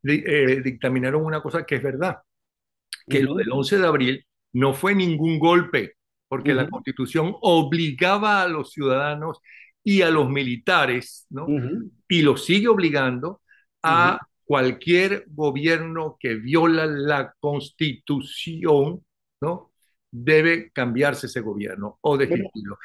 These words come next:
Speaker 1: Que es el
Speaker 2: eso
Speaker 1: mismo, por
Speaker 2: está
Speaker 1: cierto, el mismo excusa del cuatro de febrero de Chávez Frías y su banda.
Speaker 2: Bueno, eso que estás diciendo es lo que estamos haciendo nosotros. Nosotros somos tribunal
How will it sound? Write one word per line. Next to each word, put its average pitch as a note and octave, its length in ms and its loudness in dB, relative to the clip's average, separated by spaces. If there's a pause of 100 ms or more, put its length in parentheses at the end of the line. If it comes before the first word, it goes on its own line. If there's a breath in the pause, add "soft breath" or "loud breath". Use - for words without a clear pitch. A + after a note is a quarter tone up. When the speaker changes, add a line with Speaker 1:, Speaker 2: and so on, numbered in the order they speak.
(120)
Speaker 1:
Que F3+ 120 2
es D#3+ 80 2
el B3 80 6
Speaker 2:
eso G#3 100 10
Speaker 1:
mismo, B3 320 4
por G3 140 4
Speaker 2:
está - 100 4
Speaker 1:
cierto, G#3+ 420 0
el F3+ 280 0
mismo A3 320 2
excusa G#3 680 -4
del D#3+ 340 -2
cuatro F#3 360 0
de F#3 80 0
febrero D#3+ 380 -4
de D#3+ 160 -4
Chávez D#3 360 -6
Frías D#3+ 320 -4
y D3+ 80 -10
su B2+ 140 -6
banda. G#2 380 -6 (360)
Speaker 2:
Bueno, G3+ 300 2
eso A3+ 220 4
que C#4+ 60 2
estás B3 180 4
diciendo C4 500 4 (400 loud breath)
es A3+ 140 6
lo C4 100 6
que A3+ 80 4
estamos G3+ 300 2
haciendo F3 320 0
nosotros. C#3+ 360 -6
Nosotros A#3+ 360 -4
somos B3+ 260 -2
tribunal E3 580 0